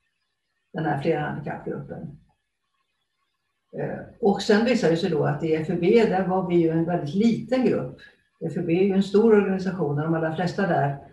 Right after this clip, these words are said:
har ju inte behov av det som, så starkt stöd som du behöver, Magnus, och, och våra barn behövde.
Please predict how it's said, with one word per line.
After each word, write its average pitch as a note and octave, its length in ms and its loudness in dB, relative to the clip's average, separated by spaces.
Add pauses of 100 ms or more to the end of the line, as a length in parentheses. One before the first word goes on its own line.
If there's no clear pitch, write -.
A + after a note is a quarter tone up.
(100)
har - 140 -6
ju D#3 120 -2
inte C#3+ 160 -2
behov D3 380 0
av C#3+ 160 0
det C#3 140 -2
som, - 480 -10 (520)
så D#3 200 -6
starkt D3 360 -2
stöd C#3 340 -6
som C#3+ 360 -8 (640)
du - 160 -6
behöver, F#3 280 2
Magnus, - 420 -4
och, - 360 -2
och - 380 -6
våra A2 360 -6 (280)
barn B2 260 -8
behövde. D3 520 -8